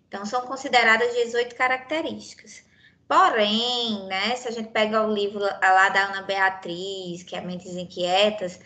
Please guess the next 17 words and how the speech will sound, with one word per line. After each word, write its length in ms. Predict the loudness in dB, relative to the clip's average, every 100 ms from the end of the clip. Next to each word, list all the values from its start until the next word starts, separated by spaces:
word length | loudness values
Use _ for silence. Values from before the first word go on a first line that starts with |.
| -20 _
ela 260 | -2 2 2
vai 160 | 2
citar 440 | 0 -6 0 0 0
cinquenta 500 | -6 -8 -6 -4 -6
características, 1200 | -6 -6 -4 -2 0 -2 -6 -14 -16 -18 -18 -20 _ _
certo? 640 | -12 -4 -2 -2 -6 -16 _ -20 -20 _
Se 80 | -2
a 40 |
gente 200 | 0 2
pegar 400 | 2 4 6 6
alguns, 520 | 4 0 -8 -10 -10 -4
algumas 380 | -2 -4 -8
escalas 920 | -10 -10 -2 2 4 4 0 -4 -6 -16
que 140 | -18
servem 480 | -8 -4 -2 -2 -6
pra 360 | 0 2 4 0
mensurar 1080 | -6 -10 -6 -2 2 4 4 2 -2 -10